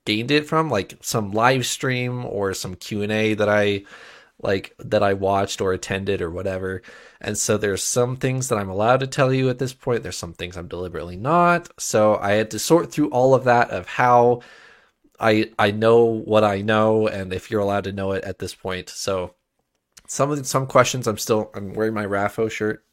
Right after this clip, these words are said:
uh, deliberately for today 'cause there, there may be some Raffo questions that you guys will be asking. But without further ado, we will be going through the title pages for each system in Arcanum Unbounded. And then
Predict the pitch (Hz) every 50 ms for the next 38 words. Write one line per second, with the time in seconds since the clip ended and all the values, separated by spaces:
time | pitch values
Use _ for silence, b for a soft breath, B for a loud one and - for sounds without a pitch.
0 | _ _ - 101 95 90 90 87 - - _ _ _ _ 107 95 98 98 98 98
1 | 110 107 107 107 - 110 107 107 - 110 104 101 - - - - - 90 - -
2 | - B B B B B B B B B B B _ - 101 95 87 - - -
3 | 95 92 92 92 92 90 87 98 90 - 95 92 90 92 90 92 90 - 98 95
4 | 92 - - 98 - - - - - - 101 101 98 - 85 87 - 95 87 90
5 | 90 87 87 90 - - - 113 135 - _ _ 104 92 - - B B B B
6 | B B B B B B B B - 135 135 143 127 117 - - - 123 117 110
7 | 107 101 98 95 98 113 156 180 - - 127 120 110 107 107 110 107 113 107 107
8 | 107 107 - - 113 107 104 104 104 101 107 107 101 - - - 139 147 147 143
9 | 143 143 139 135 - _ _ _ _ _ _ _ _ _ _ _ _ _ _ _
10 | - _ - - 131 120 113 - 117 113 117 117 - - - 110 98 101 101 -
11 | - 143 156 - - - 143 131 135 - 123 120 143 165 - - 101 92 90 -
12 | - - 98 92 90 92 90 87 92 90 92 92 90 101 113 127 131 b b b
13 | b b b b b b b b b b b b b b b _ _ _ _ _
14 | _ _ _ _ _ _ _ _ _ _ _ _ _ _ _ _ 123 120 117 113
15 | 107 107 117 113 110 110 107 107 104 104 101 101 104